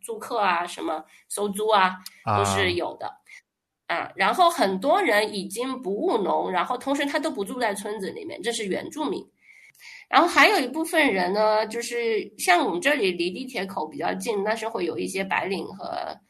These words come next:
Speaker 1: 蓝领也住在这里。那还有一部分呢，就是每个村子都可以，呃，有的就是这些小商贩啊，开，开，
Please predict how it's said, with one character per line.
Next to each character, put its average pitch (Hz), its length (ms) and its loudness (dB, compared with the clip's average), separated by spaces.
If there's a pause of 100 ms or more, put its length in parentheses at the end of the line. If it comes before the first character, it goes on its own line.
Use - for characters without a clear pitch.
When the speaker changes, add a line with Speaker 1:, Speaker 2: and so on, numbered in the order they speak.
(120)
Speaker 1:
蓝 190 240 4
领 226 180 0
也 - 80 -16
住 208 180 -6
在 175 160 -4
这 180 180 -8
里。 - 160 -14 (380)
那 269 80 2
还 294 220 4
有 285 100 6
一 220 100 -2
部 285 220 -2
分 285 200 0
呢， 220 180 -2
就 226 160 -4
是 208 420 -2
每 185 160 -2
个 208 120 -4
村 247 220 -4
子 226 120 -6
都 214 160 -4
可 - 140 -10
以， 175 140 -6 (320)
呃， 180 240 -2
有 160 240 -4
的 170 140 -10
就 180 140 -6
是 180 380 -6
这 196 120 -4
些 196 100 -2
小 190 200 -2
商 214 240 -2
贩 370 280 2
啊， - 200 -4
开， - 160 -10
开， 214 240 -2